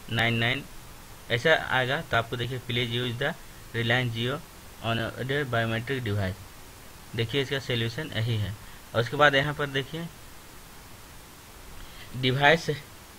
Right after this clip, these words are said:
certificate error, do you want to retry again?" ऐसा आपका अगर message आ रहा है, देखिए, इस प्रकार का, तो यहाँ पर solution में यहाँ पर आपका लिखा हुआ, "Please change the handset।"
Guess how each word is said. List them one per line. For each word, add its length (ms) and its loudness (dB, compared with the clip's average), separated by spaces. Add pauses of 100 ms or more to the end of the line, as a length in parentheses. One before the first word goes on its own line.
(440)
certificate 520 4
error, 360 4 (100)
do 100 2
you 280 4
want 240 4 (460)
to 220 0
retry 480 4
again?" 160 2 (380)
ऐसा 340 6
आपका 320 2 (360)
अगर 240 4 (720)
message 400 4
आ 100 8
रहा 120 2
है, 60 -4
देखिए, 260 0
इस 80 -2
प्रकार 380 -2
का, 60 -8
तो 440 -6
यहाँ 100 10
पर 120 2
solution 480 2
में 140 2
यहाँ 140 -2
पर 140 -2
आपका 260 4
लिखा 260 -2
हुआ, 140 0
"Please 560 -2
change 300 0
the 160 4 (420)
handset।" 440 2